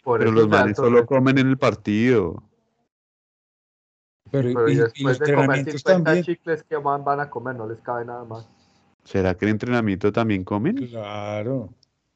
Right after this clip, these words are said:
Speaker 3: Eso es
Speaker 1: Y fuera de
Speaker 3: adictivo.
Speaker 1: eso, semejante cantidad de, de pepitas de girasol.
Speaker 3: <laughs>
Speaker 1: No, está loco.
Speaker 3: Ojo, eh, ojo, eh.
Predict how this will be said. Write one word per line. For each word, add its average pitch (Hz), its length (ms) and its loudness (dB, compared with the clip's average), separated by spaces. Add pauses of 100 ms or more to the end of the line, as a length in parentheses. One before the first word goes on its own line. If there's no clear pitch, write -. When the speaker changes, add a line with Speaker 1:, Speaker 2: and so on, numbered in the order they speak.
(580)
Speaker 3:
Eso - 80 -16
es 110 80 -12
Speaker 1:
Y - 20 -8
fuera 139 300 2
de 131 80 2
Speaker 3:
adictivo. 143 240 -6
Speaker 1:
eso, 120 100 -14 (520)
semejante 113 540 -6
cantidad 113 640 -6
de, 127 480 -8 (160)
de 113 300 -4 (320)
pepitas 117 520 -6
de 117 140 -6
girasol. 107 560 -6
Speaker 3:
<laughs> - 40 -20 (1500)
Speaker 1:
No, 175 240 -4 (360)
está 175 480 -16
loco. 175 200 -6
Speaker 3:
Ojo, 170 220 4
eh, 156 380 -2
ojo, 156 400 0
eh. 135 260 -6